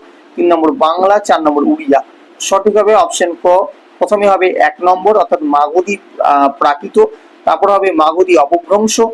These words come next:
তারপর হবে উড়িয়া এবং শেষে হবে বাংলা, ঠিক আছে। একত্রিশ নম্বর প্রশ্ন, সত্য মিথ্যার সঠিক বিকল্পটি বেছে নাও। এখানে দেখতে পাচ্ছ কোনটা সঠিক হবে, দেখিয়া থেকে, দেখা থেকে দেখে, এটা দিয়েছে রাঢ়ী উপভাষা,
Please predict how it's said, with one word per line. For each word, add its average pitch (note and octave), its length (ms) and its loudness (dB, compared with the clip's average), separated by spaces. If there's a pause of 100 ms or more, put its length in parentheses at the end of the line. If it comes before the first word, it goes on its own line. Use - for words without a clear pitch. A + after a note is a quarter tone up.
(240)
তারপর E3+ 300 0
হবে G3 180 2
উড়িয়া A3+ 400 4
এবং F3+ 180 -4
শেষে - 400 -2
হবে F3+ 260 0
বাংলা, C3+ 420 -2 (360)
ঠিক A3+ 100 2
আছে। D#3 160 -2 (1400)
একত্রিশ A3 460 -2
নম্বর G#3 180 0
প্রশ্ন, G#3 440 -2
সত্য - 440 -2
মিথ্যার G3+ 460 -2
সঠিক - 420 -2
বিকল্পটি F3+ 400 -2
বেছে D#3 280 0
নাও। B2+ 160 0 (360)
এখানে G3 220 0
দেখতে G3 240 -4
পাচ্ছ G3+ 220 0
কোনটা G#3+ 380 0
সঠিক F3 360 -2
হবে, C3 140 0 (360)
দেখিয়া G#3 400 2 (300)
থেকে, G#3 340 2 (160)
দেখা F4+ 340 0
থেকে - 280 -2
দেখে, D#3 300 0
এটা D#3+ 240 0
দিয়েছে F#3 320 0
রাঢ়ী D#3 400 0
উপভাষা, G3 400 0